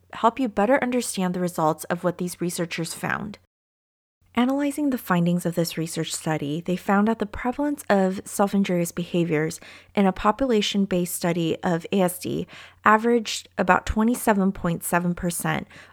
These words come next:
over three surveillance years. Due to various limitations and sampling differences in this study, there are speculations that this twenty-seven point seven percent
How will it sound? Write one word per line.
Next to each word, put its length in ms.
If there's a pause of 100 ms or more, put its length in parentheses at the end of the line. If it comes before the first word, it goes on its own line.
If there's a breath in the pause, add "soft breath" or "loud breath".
over 220
three 280
surveillance 600
years. 460 (680 soft breath)
Due 180
to 120
various 400
limitations 920
and 160
sampling 480
differences 540
in 140
this 160
study, 440 (300 loud breath)
there 160
are 60
speculations 920
that 180
this 160
twenty-seven 720
point 300
seven 280
percent 520